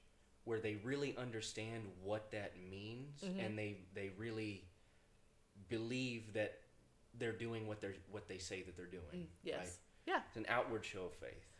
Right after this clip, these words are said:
Speaker 2: And
Speaker 1: of, of rebirth.
Speaker 2: I fully support that.
Speaker 1: And if they choose that,
Speaker 2: Mm-hmm.
Speaker 1: then it actually means something.
Speaker 2: I agree. Hundred percent.
Speaker 1: But I would get my kids more involved in, like, social events where they could meet
Speaker 2: Yeah.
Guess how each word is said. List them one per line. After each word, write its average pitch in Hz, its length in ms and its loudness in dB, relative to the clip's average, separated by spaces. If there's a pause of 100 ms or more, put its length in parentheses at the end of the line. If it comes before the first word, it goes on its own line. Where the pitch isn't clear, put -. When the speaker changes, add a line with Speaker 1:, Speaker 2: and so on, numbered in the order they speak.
(140)
Speaker 2:
And 240 140 10
Speaker 1:
of, - 180 -2
of - 160 -2
rebirth. 90 420 -6
Speaker 2:
I 190 100 12
fully 190 220 6
support - 340 -2
that. - 220 -8
Speaker 1:
And 123 140 2
if 110 80 -2
they 127 340 2
choose 180 640 0
that, 104 480 2
Speaker 2:
Mm-hmm. 208 200 0 (800)
Speaker 1:
then 131 140 2
it 113 80 2
actually 104 300 -2
means 87 280 -6
something. - 320 -14
Speaker 2:
I 180 80 12
agree. - 260 4 (400)
Hundred 185 140 2
percent. - 280 -6 (320)
Speaker 1:
But 135 360 8 (140)
I 131 120 4
would 131 280 2
get 151 220 6
my 135 120 2
kids 127 340 -2
more 120 260 0
involved 107 580 4
in, 98 540 -2 (880)
like, 110 160 4
social 110 420 2
events 87 420 -6 (140)
where 117 140 4
they 110 140 6
could 110 180 -2
meet 110 280 0
Speaker 2:
Yeah. - 140 0